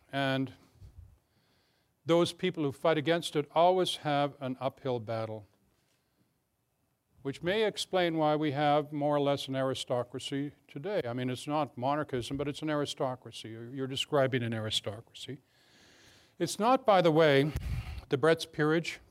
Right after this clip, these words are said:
Burke's peerage, right? It's not an aristocracy which goes back to the thirteenth century.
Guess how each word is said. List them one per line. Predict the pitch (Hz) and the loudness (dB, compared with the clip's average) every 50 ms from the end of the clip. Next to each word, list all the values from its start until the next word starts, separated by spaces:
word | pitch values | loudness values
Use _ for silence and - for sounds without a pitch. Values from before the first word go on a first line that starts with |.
| _ - | _ -2
Burke's | 147 151 - - | -2 -2 -4 -6
peerage, | - - 156 156 170 170 - - - _ _ _ _ - _ _ _ _ _ _ _ _ _ _ _ _ _ _ | -6 -2 -2 0 -2 -2 -6 -10 -18 _ _ _ _ -20 _ _ _ _ _ _ _ _ _ _ _ _ _ _
right? | - 151 160 175 185 175 - - | -8 -6 -6 -6 -6 -8 -12 -14
It's | 160 139 - - - | -14 -14 -10 -2 2
not | 165 165 165 | 2 4 4
an | 156 147 147 | 4 4 2
aristocracy | 147 147 143 - - - 160 147 147 143 - 143 - - 143 139 | 2 2 2 0 0 2 4 4 4 2 0 -4 -4 -2 -2 -2
which | 127 131 - | -2 -4 -4
goes | - 135 123 117 - | -4 -4 -4 -4 -2
back | - 131 127 123 - | 0 0 0 0 0
to | 135 | -4
the | 123 113 | -8 -8
thirteenth | - - 131 127 - 127 127 120 - | -6 -6 -6 -6 -4 -6 -8 -6 -6
century. | - 139 139 139 - - 156 151 160 165 | -6 -6 -6 -6 -8 -8 -6 -6 -6 -6